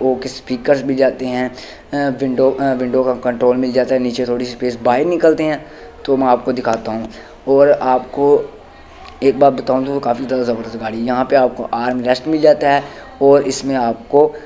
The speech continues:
दो कप होल्डर भी मिल जाते हैं। तीन, अ, तीन हेड रेस्ट इस गाड़ी में आते हैं, जिसमें आप तीन लोग आराम से बैठ के सफ़र तय कर सकते हैं। और ऊपर वाले जो सा आपको मटेरियल नज़र आएगा, वो काफ़ी ज़्यादा ज़बरदस्त है, मटेरियल लगा हुआ है, इसमें मटेरियल का कोई कॉम्प्रोमाइज़ नहीं किया गया है।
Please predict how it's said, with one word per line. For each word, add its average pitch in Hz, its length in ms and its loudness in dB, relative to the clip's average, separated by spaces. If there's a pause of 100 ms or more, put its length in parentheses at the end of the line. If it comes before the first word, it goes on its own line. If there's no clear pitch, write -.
(200)
दो 143 220 6
कप 131 320 2
होल्डर 120 300 0
भी 139 140 -2
मिल 123 300 -2
जाते 120 300 0
हैं। 113 240 -6
तीन, 135 220 0
अ, 127 380 -4
तीन 135 260 -2
हेड 120 240 -2
रेस्ट 143 240 -2
इस - 240 -14
गाड़ी 120 200 4
में 120 120 -4
आते 113 200 -6
हैं, 123 100 -4
जिसमें 120 320 -6
आप 117 220 -4
तीन 120 160 -4
लोग 117 200 -2
आराम 113 300 -6
से 113 140 -6
बैठ 104 240 -4
के 123 160 -2
सफ़र 110 280 -8
तय 107 100 -12
कर 104 340 -12
सकते - 180 -16
हैं। - 60 -20 (400)
और 170 60 6
ऊपर 160 220 6
वाले 160 160 8
जो 151 140 0
सा 147 140 2
आपको 143 180 2
मटेरियल 127 440 2
नज़र 147 300 0
आएगा, 139 160 2
वो 143 200 -4
काफ़ी 123 320 0
ज़्यादा 127 460 2
ज़बरदस्त 131 800 2
है, 127 60 -2
मटेरियल 127 380 -4
लगा 117 220 -2
हुआ 120 200 0
है, 120 100 -6 (380)
इसमें 151 260 -2
मटेरियल 139 440 -2
का 143 120 2
कोई 143 300 4
कॉम्प्रोमाइज़ 123 640 -2
नहीं 123 280 -2
किया 117 280 -4
गया 104 180 -12
है। 98 80 -16